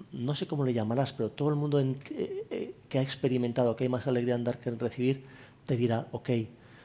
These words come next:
Eh, todo el mundo que ha experimentado que necesita ayudar y ser ayudado, te dirá, "Ok". Es decir, mm, es, por ejemplo, en relación también con lo que decíamos ahora, eh, otro de los paradigmas que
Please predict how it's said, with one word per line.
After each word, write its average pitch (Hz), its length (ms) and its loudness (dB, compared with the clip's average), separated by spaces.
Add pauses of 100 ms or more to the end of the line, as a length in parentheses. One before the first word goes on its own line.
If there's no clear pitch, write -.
(180)
Eh, 117 260 2
todo 151 180 4
el 147 80 6
mundo 147 320 4
que - 80 -2
ha 131 60 4
experimentado 123 880 0
que 107 160 0
necesita 104 460 -2
ayudar 127 400 4
y 123 60 2
ser 135 220 0
ayudado, 131 540 6 (280)
te 117 120 -4
dirá, 117 220 2
"Ok". 113 200 -2
Es 113 200 0 (520)
decir, 110 200 -2 (200)
mm, 104 540 -4
es, 107 140 -6
por 107 180 2
ejemplo, 107 420 0 (100)
en - 120 -8
relación 113 320 -2
también 131 200 4
con 131 100 4
lo 113 100 4
que 113 260 2
decíamos 117 600 -2
ahora, 107 420 2 (380)
eh, 101 280 0 (180)
otro 135 220 2
de 139 80 4
los 131 160 0
paradigmas 120 800 0
que 98 560 -2